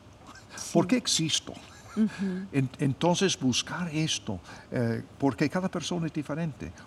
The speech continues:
Speaker 2: ¿Cuáles son los talentos natos que tengo? Cuatro, cinco talentos que tengo que, que por eso funciono. Y entonces buscar trabajo de acuerdo a este propósito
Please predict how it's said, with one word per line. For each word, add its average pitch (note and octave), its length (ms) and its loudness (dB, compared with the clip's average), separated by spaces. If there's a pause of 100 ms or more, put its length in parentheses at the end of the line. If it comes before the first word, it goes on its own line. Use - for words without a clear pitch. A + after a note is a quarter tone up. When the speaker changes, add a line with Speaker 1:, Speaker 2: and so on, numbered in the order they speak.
(220)
Speaker 2:
¿Cuáles G3 400 8
son D3 200 4
los C3 160 0
talentos C3 480 2
natos A#2 420 -2
que A2 100 -6
tengo? G2+ 300 -6 (500)
Cuatro, C#3+ 380 4
cinco C#3+ 440 -2
talentos A#2 540 0
que A#2 120 -6
tengo A2 440 -2
que, G2 360 -4 (120)
que G2+ 300 -2 (100)
por A2 140 2
eso C3 240 2
funciono. A2+ 640 -4 (520)
Y C#3 120 8
entonces C3 640 4
buscar C#3 600 2
trabajo B2 720 0
de A#2+ 140 4
acuerdo B2+ 1000 4 (280)
a A#2+ 140 6
este C#3+ 220 2
propósito A2 720 -4